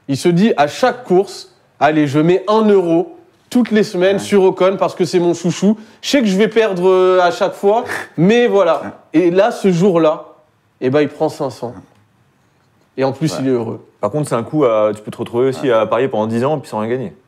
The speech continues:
Speaker 1: Oui.
Speaker 2: Ouais,
Speaker 3: C'est,
Speaker 2: ouais.
Speaker 3: c'est
Speaker 1: C'est
Speaker 3: aussi
Speaker 1: vrai.
Speaker 3: le risque, hein.
Speaker 1: Oui, c'est
Speaker 3: Bon.
Speaker 1: le risque. Après, souvent, les pilotes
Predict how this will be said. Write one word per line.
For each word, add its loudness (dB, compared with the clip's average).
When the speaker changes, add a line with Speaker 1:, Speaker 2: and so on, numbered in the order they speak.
Speaker 1:
Oui. 2
Speaker 2:
Ouais, 0
Speaker 3:
C'est, -2
Speaker 2:
ouais. 2
Speaker 3:
c'est -4
Speaker 1:
C'est -2
Speaker 3:
aussi 2
Speaker 1:
vrai. 4
Speaker 3:
le 2
risque, -2
hein. -6
Speaker 1:
Oui, 0
c'est -4
Speaker 3:
Bon. 0
Speaker 1:
le 2
risque. 0
Après, 0
souvent, 0
les 0
pilotes -2